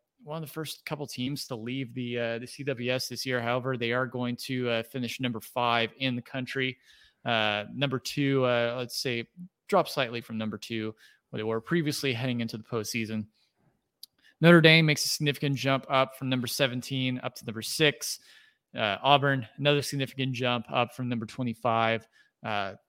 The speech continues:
to, uh, to number seven. Uh, in Texas, the, uh, the very first team to leave Omaha this year makes the significant jump up from, uh, sixteen all the way up to number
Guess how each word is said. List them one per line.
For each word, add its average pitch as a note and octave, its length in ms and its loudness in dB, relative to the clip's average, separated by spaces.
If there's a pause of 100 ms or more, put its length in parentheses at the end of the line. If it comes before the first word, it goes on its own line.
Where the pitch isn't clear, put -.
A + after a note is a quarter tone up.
to, A2 320 -8
uh, G2+ 160 -6
to - 140 -12
number G#2+ 200 -4
seven. C#3 480 2 (420)
Uh, G#2+ 180 -10
in A2 100 -10
Texas, D#3+ 540 2
the, B2+ 260 -2
uh, A#2+ 60 0
the A#2+ 80 -6
very B2+ 160 -2
first A#2+ 260 -10
team A2+ 200 -6
to A2 60 -10
leave A2+ 180 -6
Omaha G#2+ 340 -2
this A2 240 -4
year G#2+ 260 -4 (280)
makes A2+ 220 -8
the A2+ 120 -6
significant A#2 480 -6
jump A2 300 -6
up G2+ 200 -6
from, G2+ 320 -8
uh, F#2+ 160 -4
sixteen A2 720 -6
all A2 140 -4
the A2 100 -6
way G2+ 180 -6
up G2+ 180 -4
to G2+ 180 -10
number F#2+ 320 -8